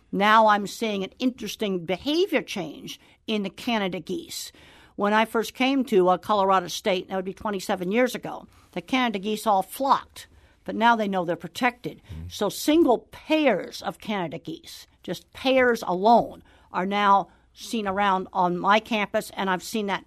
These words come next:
Speaker 1: other places too.
Speaker 2: Fish.
Speaker 1: Well, I went fishing as a kid. What I
Speaker 2: Yeah.
Speaker 1: tend to do is to bring up, um, <clears throat> childhood memories or something I experienced really, really recently.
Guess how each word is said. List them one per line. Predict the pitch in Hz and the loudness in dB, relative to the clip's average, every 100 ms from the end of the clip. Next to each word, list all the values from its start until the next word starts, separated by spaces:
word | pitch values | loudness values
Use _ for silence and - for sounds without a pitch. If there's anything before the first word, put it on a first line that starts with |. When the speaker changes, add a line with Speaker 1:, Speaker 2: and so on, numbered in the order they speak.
| - | -6
Speaker 1:
other | 196 | -6
places | - 170 160 139 - | -6 -10 -10 -16 -8
too. | 208 160 - _ _ _ | -2 -2 -4 _ _ _
Speaker 2:
Fish. | - 147 113 - - _ _ _ _ _ _ _ _ _ _ - | -2 2 2 0 -12 _ _ _ _ _ _ _ _ _ _ -4
Speaker 1:
Well, | 180 | 0
I | 202 | 2
went | 202 208 | 0 -2
fishing | - 240 - 165 | -4 -4 -4 -10
as | 151 | -12
a | - | -14
kid. | - 139 139 135 | -10 -12 -12 -12
What | 214 | -4
I | 202 | -2
Speaker 2:
Yeah. | 208 | 0
Speaker 1:
tend | 330 349 359 | 2 2 2
to | |
do | 220 214 208 | 2 2 2
is | 208 196 | -2 -8
to | 208 | -8
bring | 160 240 226 - | -2 0 0 2
up, | 208 - _ _ _ _ - | 0 0 _ _ _ _ 0
um, | 202 185 170 170 - - - _ | 2 4 0 -6 -8 -12 -20 _
<clears throat> | _ _ | _ _
childhood | - 247 262 277 269 220 | 2 4 6 4 2 2
memories | 233 220 214 214 - - - | 0 0 -2 -4 -8 -14 -4
or | 196 | -4
something | - - 277 277 262 233 | -2 0 0 0 -6 -2
I | 220 | -2
experienced | 196 - - 240 220 208 - - - | -2 -6 -2 2 2 0 -6 -18 -12
really, | 190 208 240 233 220 185 | -4 0 2 2 0 -2
really | 208 190 180 175 - | -2 0 0 -2 -6
recently. | - 156 160 208 - 202 _ - - | -14 -8 -4 -4 -4 -10 _ -18 -18